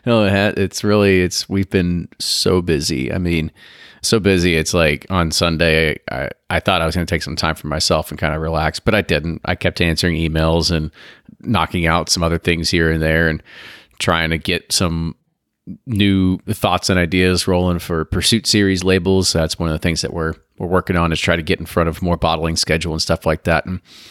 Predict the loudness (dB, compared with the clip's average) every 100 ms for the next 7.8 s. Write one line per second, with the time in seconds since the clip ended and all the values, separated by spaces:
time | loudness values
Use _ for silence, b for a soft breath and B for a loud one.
0 | -4 -2 -2 -4 -2 0 2 0 0 -2
1 | -2 0 0 0 0 2 0 0 0 0
2 | 0 0 2 0 0 2 0 2 0 0
3 | -2 -2 -4 -4 -8 -4 -2 0 2 2
4 | 2 0 -2 B B B B -6 -2 2
5 | 2 2 0 0 0 0 0 0 0 -2
6 | -10 b b b b _ _ -8 -4 -2
7 | -4 -2 -2 0 0 0 0